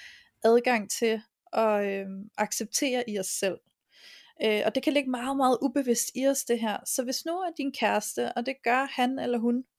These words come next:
helt sikkert på et eller andet tidspunkt i jeres forhold, tænder dig af.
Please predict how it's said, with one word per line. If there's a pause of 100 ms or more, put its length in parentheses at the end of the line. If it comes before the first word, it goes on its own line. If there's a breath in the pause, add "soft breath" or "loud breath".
(840)
helt
sikkert
på
et
eller
andet
tidspunkt
i
jeres
forhold, (720 soft breath)
tænder
dig
af.